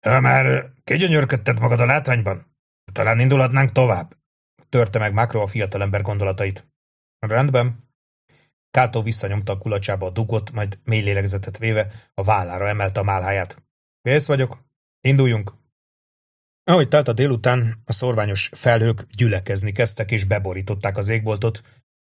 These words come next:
míg végül a komor, piszkos szürke függöny a napot is eltakarta. A két centúrió mind távolabb került Rómától, elhagyva a tanyák és műhelyek gyűrűjét, amelyek áruval látták el a fővárost, így a forgalom kezdett alább hagyni.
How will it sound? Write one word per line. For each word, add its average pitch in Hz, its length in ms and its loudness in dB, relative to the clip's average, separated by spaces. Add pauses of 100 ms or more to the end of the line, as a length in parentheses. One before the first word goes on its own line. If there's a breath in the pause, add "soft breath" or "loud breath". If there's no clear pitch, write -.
míg 131 300 -2
végül 143 300 -2
a 104 120 -6
komor, 123 460 2
piszkos - 360 -4
szürke 107 500 -4
függöny 110 480 -2
a - 60 -6
napot 98 340 -4
is 95 140 -6
eltakarta. 95 560 -4 (1400)
A 131 120 2
két 160 200 -2
centúrió 117 560 0
mind 107 420 0
távolabb 98 500 -2
került 101 320 -2
Rómától, 104 680 -2 (100)
elhagyva 104 460 0
a 92 140 -4
tanyák 107 440 0
és 101 260 -4
műhelyek 95 460 -2
gyűrűjét, 107 800 -4 (160)
amelyek 113 400 2
áruval 92 460 -2
látták 101 380 -2
el 98 80 -4
a 90 60 -4
fővárost, 107 600 -2 (200)
így 135 140 0
a 135 60 0
forgalom 117 420 -2
kezdett 110 380 -4
alább 90 360 -4
hagyni. 92 340 -8